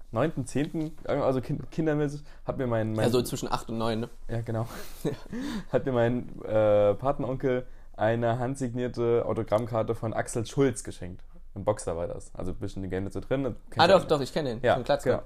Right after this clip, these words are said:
Speaker 1: Ja, ja, richtig,
Speaker 2: Mhm.
Speaker 1: richtig. Davon hab ich eine Autogrammkarte. Die hat, also die hatte ich eine Autogrammkarte. Dann zu Zweitliga-Zeiten hatte ich eigentlich die ganzen F C S-Autogrammkarten.
Speaker 2: Ja, die hatte man immer, ja.
Speaker 1: Ähm, und das, das einzige Autogramm, das ich,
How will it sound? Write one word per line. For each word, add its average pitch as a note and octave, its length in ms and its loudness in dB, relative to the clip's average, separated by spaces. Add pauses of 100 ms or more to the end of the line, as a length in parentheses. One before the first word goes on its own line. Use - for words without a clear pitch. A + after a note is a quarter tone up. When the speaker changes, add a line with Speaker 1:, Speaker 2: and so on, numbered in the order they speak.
(140)
Speaker 1:
Ja, C#3+ 140 4
ja, B2 80 0
richtig, - 340 -8
Speaker 2:
Mhm. - 80 -10
Speaker 1:
richtig. C3 220 -8 (400)
Davon D3 220 4
hab C#3+ 80 2
ich D3+ 60 -6
eine C#3 100 0
Autogrammkarte. C#3+ 840 0
Die A2 80 -4
hat, A#2+ 200 0
also F2+ 280 -2
die F#2+ 80 -8
hatte - 220 -4
ich C#3+ 100 -6
eine A#2 100 -4
Autogrammkarte. C3 720 -2 (1000)
Dann C3 100 -4
zu A#2+ 100 -6
Zweitliga-Zeiten C3 760 4
hatte A#2+ 80 -2
ich A#2+ 80 -4
eigentlich A2+ 160 -6
die A2+ 80 -6
ganzen A#2 240 -4
F A2 140 -8
C A2 100 -2
S-Autogrammkarten. C#3 920 0
Speaker 2:
Ja, C3+ 140 -2
die B2 120 -2
hatte A#2+ 160 -4
man A2 160 -6
immer, G2+ 200 -8 (500)
ja. G#2+ 360 4
Speaker 1:
Ähm, G#2 340 -2 (1700)
und C#3 520 0 (260)
das, A#2+ 160 2
das - 260 0 (380)
einzige D#3+ 360 2
Autogramm, D3+ 640 4 (220)
das B2 140 6
ich, A#2+ 140 -4